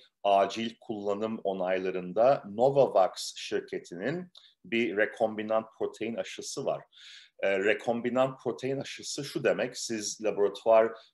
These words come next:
doku kültüründe rekombinant proteinleri üretiyorsunuz. E, bunlar bazen virüse benzer parçacıklar oluşturuyor, bazen oluşturmuyorlar.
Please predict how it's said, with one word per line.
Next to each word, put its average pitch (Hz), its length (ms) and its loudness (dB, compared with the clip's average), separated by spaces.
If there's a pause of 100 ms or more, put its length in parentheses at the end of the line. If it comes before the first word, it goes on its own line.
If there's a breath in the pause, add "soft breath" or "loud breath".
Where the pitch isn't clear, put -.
(120)
doku 131 240 0
kültüründe 98 920 -2 (300 soft breath)
rekombinant 104 720 -4
proteinleri 98 640 -4
üretiyorsunuz. 101 1080 -6 (300 soft breath)
E, 95 140 0
bunlar 117 340 2
bazen 127 580 6
virüse 117 420 0
benzer 113 480 0
parçacıklar 107 560 0
oluşturuyor, 104 580 -2
bazen 95 320 2
oluşturmuyorlar. 123 880 -4